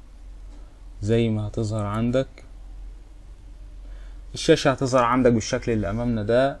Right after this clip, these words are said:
ولو ظهرت بالشكل الاول اللي هو الشكل الملفات الكبيرة، بتصغر من خلال الاسهم الصغيرة دي.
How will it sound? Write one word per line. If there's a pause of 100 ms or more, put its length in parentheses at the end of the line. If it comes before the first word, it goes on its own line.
ولو
ظهرت
بالشكل (320)
الاول
اللي
هو
الشكل (240)
الملفات
الكبيرة،
بتصغر
من
خلال
الاسهم
الصغيرة
دي.